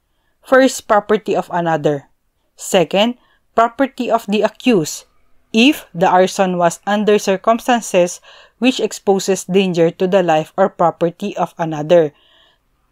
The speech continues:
Kung sinunog mo yung property mo, wala ka dapat liability. However, kung sinunog mo siya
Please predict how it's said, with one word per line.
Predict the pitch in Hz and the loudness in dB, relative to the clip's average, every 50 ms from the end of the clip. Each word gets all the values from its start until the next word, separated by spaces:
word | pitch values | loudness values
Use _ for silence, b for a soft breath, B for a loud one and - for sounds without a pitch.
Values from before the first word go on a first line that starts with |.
| _ _ _ _ _ _ | _ _ _ _ _ _
Kung | - 294 294 | 2 4 4
sinunog | 285 - 311 320 320 294 302 269 | 4 4 4 6 6 6 4 4
mo | 240 247 269 | 2 2 2
yung | 269 262 | 2 2
property | 247 - 214 196 - 202 208 208 - 220 | 2 2 0 2 0 -2 -4 -2 -2 -2
mo, | 202 185 175 175 | -2 0 0 2
wala | 196 214 220 220 | 2 2 2 2
ka | - 220 196 | 2 2 2
dapat | 196 180 - 190 185 - | 2 2 0 0 -2 0
liability. | 175 165 160 156 147 151 147 151 151 - 220 208 185 170 - | 0 0 0 0 -2 -4 -4 -6 -6 -4 -4 -4 -4 -4 -2
However, | - 190 196 - 175 226 247 233 196 196 190 190 | 0 0 0 2 2 2 2 2 2 0 0 0
kung | - 214 | -2 -6
sinunog | 202 - 226 214 233 247 247 254 254 208 | -6 -4 -2 -2 0 0 0 0 0 -2
mo | 220 233 233 | -2 -4 -4
siya | - - - 185 165 160 165 | -2 0 2 4 4 4 2